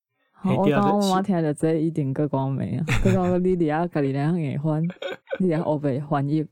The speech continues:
Speaker 1: <laughs> 硬，因为讲你袂当照翻安尼啊。
Speaker 2: 有，
Speaker 1: 我，伊讲我有诶，有诶，会安尼照翻，伊讲袂使安尼。
Speaker 2: 对，对，有诶，有诶是无法度照翻无毋对，啊，毋过有诶，有诶就是无人安尼讲，所以上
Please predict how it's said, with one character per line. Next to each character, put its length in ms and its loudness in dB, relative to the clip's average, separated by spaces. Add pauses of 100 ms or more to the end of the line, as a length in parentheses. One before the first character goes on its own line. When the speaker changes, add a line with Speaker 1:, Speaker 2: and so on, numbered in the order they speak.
(180)
Speaker 1:
<laughs> 720 -14
硬， 240 -2 (520)
因 60 2
为 120 2
讲 280 0
你 60 2
袂 200 2
当 260 0 (120)
照 280 2
翻 300 2
安 120 2
尼 180 2
啊。 360 -6
Speaker 2:
有， 80 4
Speaker 1:
我， 220 2
伊 80 -2
讲 160 0
我 120 2
有 220 2
诶， 80 4
有 180 0
诶， 220 2
会 240 -2
安 280 0
尼 40 -4
照 240 0
翻， 280 -2
伊 180 0
讲 260 -2 (220)
袂 180 -2
使 60 0
安 260 0
尼。 60 -2
Speaker 2:
对， 240 -2
对， 60 0
有 100 0
诶， 160 4
有 100 2
诶 100 2
是 120 -4
无 40 -4
法 120 2
度 80 2
照 180 0
翻 160 0
无 80 0
毋 180 -2
对， 120 -4
啊， 40 0
毋 200 0
过 160 0
有 80 2 (120)
诶， 80 2
有 120 0
诶 80 0
就 100 -4
是 160 -6 (320)
无 120 2
人 100 0
安 60 0
尼 100 2
讲， 300 0
所 200 0
以 240 4
上 200 -4